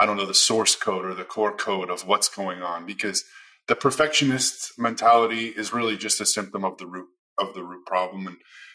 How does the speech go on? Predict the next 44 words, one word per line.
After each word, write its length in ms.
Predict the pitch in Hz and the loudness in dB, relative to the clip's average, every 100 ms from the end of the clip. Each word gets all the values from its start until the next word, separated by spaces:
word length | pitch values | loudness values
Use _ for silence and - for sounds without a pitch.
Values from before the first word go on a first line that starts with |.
| _ - | _ -4
and 280 | 107 95 | -4 -4
for 140 | - 104 | -6 -4
me, 440 | 110 113 104 98 - | -4 -4 -6 -10 -4
I, 140 | 104 - - | -2 -2 -8
it's 220 | 104 95 98 | -14 -12 -2
very 280 | 110 113 | 2 4
similar 400 | 98 117 104 98 | 2 0 -2 -6
to 80 | 92 | -8
you. 280 | 87 95 101 _ | -8 -8 -10 _
Um, 380 | 92 95 95 95 - _ | -8 -6 -6 -10 -16 _
everyone's 360 | 110 117 113 107 | -2 0 0 2
gonna 240 | 107 101 | 2 2
have, 240 | 101 98 98 | 2 0 0
like, 180 | 92 98 | -6 -6
a 80 | 98 | -2
little 180 | 110 | -2
nuanced 420 | 104 104 104 98 - | -2 -2 -2 -2 -2
difference 400 | 101 110 101 95 | -2 -4 -4 -4
as 160 | 95 | -4
to 120 | - | -8
what's 220 | 90 95 - | -8 -6 -4
causing 540 | - 92 92 107 101 | -2 -2 -2 -8 -4
that, 180 | 92 85 - _ _ - - | -2 -2 -8 _ _ -4 0
that, 140 | 208 - _ _ 95 98 98 98 | 0 -2 _ _ -10 -10 -4 -2
that, 220 | 98 - - _ | 0 -2 -12 _
you 160 | 113 | -4
know, 300 | 92 87 - - 107 | -2 -4 -6 -2 0
that 160 | 90 | 0
feeling 440 | - 117 110 123 107 | -2 -2 0 0 0
that 160 | 101 | -2
they 120 | 98 | -4
need 180 | 95 101 | -6 -10
to 80 | 101 | -14
be 100 | 90 - | -16 -8
perfect 500 | 113 113 131 127 - | -4 -2 -2 -6 -10
in 320 | 104 95 92 95 - | -10 -10 -10 -16 -6
this 220 | 107 - | -4 0
aspect 540 | 104 104 - 110 101 95 | 2 2 2 0 -2 -6
or 80 | 87 | -2
another 300 | 104 117 104 | 0 2 0
aspect 420 | 104 - 101 - | -2 -2 -4 -4
of 120 | 95 | -4
their 120 | 90 | -4
life. 320 | 82 90 107 | 0 0 -2